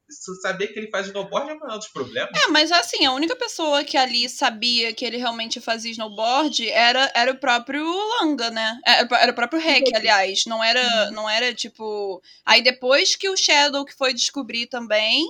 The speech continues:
Speaker 2: e, assim, eu só vejo ali uma única possibilidade. O Adam colocou aqueles, a, as câmerazinhas dele lá, drone, pra poder descobrir, de repente, porque eu não vejo outra explicação pra isso.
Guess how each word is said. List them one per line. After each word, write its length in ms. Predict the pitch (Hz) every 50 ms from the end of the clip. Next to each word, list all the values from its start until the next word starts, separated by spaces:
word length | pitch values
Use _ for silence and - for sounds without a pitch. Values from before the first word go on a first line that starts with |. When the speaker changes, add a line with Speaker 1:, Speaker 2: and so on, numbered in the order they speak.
| - _ _ _ _ _ _ _ _
Speaker 2:
e, 480 | - 285 294 302 311 320 320 330 330 - _ _ _ _ _
assim, 420 | 277 311 - - 494 359 247 226 220 - _ -
eu 140 | 240 240 269
só 140 | - 285
vejo 260 | 262 247 262 269 294 339
ali 160 | 330 320 330
uma 300 | 320 320 339 339 330 330 - _
única 380 | - 285 320 339 - - - 453
possibilidade. 880 | - 427 415 - 330 - 370 - - 240 349 247 233 214 - 214 208 196 -
O 100 | 233 240
Adam 260 | 240 240 226 247 277
colocou 1500 | 277 302 294 294 294 285 - 285 285 294 302 311 311 311 302 294 285 269 262 254 247 240 233 226 220 214 208 196 190 185 190 _ _ _ _ _ _ _
aqueles, 800 | - - - - 254 254 262 262 262 254 247 240 240 240 240 240 -
a, 260 | 240 247 - 240 233
as 100 | 247 -
câmerazinhas 720 | - - 277 269 277 269 269 269 269 269 262 262 262 262
dele 240 | 240 254 262 262 254
lá, 160 | 254 254 262
drone, 380 | 254 233 262 262 254 262 277 277
pra 100 | 302 294
poder 240 | 294 311 302 302 302
descobrir, 520 | - - - - 330 320 359 370 359 330
de 80 | 269 285
repente, 400 | 294 285 285 294 285 262 254 277
porque 180 | - 269 277 269
eu 40 | 262
não 120 | 269 285
vejo 320 | 302 302 311 285 277 339 277
outra 140 | 240 -
explicação 420 | - - - - - 247 269 - 226
pra 140 | - 220 214
isso. 360 | 196 180 170 - - - -